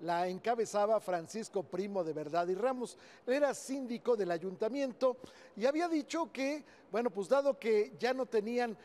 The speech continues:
el poder de la metrópoli, dado que la metrópoli estaba siendo invadida, bueno, pues entonces el poder debería de recaer en la soberanía popular. Francisco Primo de Verdad y Ramos convoca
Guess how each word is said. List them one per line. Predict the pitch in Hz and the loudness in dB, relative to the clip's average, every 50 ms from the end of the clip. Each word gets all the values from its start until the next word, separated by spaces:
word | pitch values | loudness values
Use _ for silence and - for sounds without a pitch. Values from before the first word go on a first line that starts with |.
| - - - | -20 -10 -6
el | 190 180 180 | -4 -4 -2
poder | - 196 190 208 226 240 226 | -2 0 2 2 2 2 2
de | 220 190 | 2 0
la | 180 175 | 0 0
metrópoli, | 175 180 170 - 220 226 214 - - 226 233 240 226 | -2 -4 -6 -2 0 0 0 2 0 0 0 0 0
dado | 185 214 226 226 220 | 2 2 2 2 0
que | - 208 | 0 -2
la | 196 185 180 | -2 -2 -2
metrópoli | 185 196 190 - 302 302 - 269 269 240 220 214 196 | -2 -4 -2 -2 -2 -2 0 -2 -2 -2 0 0 0
estaba | 190 - - - 214 214 220 226 214 208 180 - - - - - - - | -2 -2 0 2 2 2 4 4 4 2 2 0 -4 -10 -20 -20 -20 -16
siendo | - - 214 220 220 220 226 226 | -6 0 2 2 2 2 0 -2
invadida, | 220 220 247 247 254 269 247 226 233 240 233 - - - - - | 0 0 0 2 2 0 2 2 2 2 2 -2 -8 -20 -12 -4
bueno, | 202 226 247 233 | -2 0 0 0
pues | 185 - | 0 -2
entonces | 208 202 - - 254 254 190 - 233 233 220 - - | -4 -2 0 0 0 0 2 0 -2 -2 -2 -4 -4
el | 320 285 285 | -4 -2 -2
poder | 269 - 226 214 190 214 226 240 247 | -2 -2 0 2 4 4 4 2 2
debería | 202 190 170 175 175 185 196 220 220 | -2 -2 -2 -2 -2 0 0 0 0
de | 214 196 | 0 -2
recaer | 175 170 - - 170 180 196 208 214 208 - - - - - | -2 -4 -2 -2 0 2 2 2 0 0 -4 -12 -20 -12 -6
en | - 233 240 | -4 -2 0
la | 247 233 | 0 0
soberanía | - - 196 170 170 165 165 165 170 185 190 190 185 | -2 -2 -2 -2 -2 -2 -2 -2 -4 -4 -4 -4 -4
popular. | 190 196 196 - 202 247 277 311 302 262 - - - - - - - - - | -4 -4 -6 -4 -2 2 4 4 4 2 -2 -10 -20 -20 -20 -20 -20 -20 -10
Francisco | - 220 254 254 - 330 320 - - 277 | -2 0 0 2 2 0 -2 0 0 0
Primo | - 254 285 285 285 262 | 0 0 -2 0 0 2
de | 233 202 | 2 2
Verdad | 185 185 175 202 233 247 | 0 0 0 2 2 2
y | 240 226 | 2 -2
Ramos | 190 180 202 214 220 220 240 240 - | -4 -2 -2 -2 0 0 -2 -4 -4
convoca | - - 190 190 180 185 185 208 254 247 247 - - 233 233 233 | -4 -2 -2 -2 -2 -4 0 2 2 2 2 0 0 0 0 0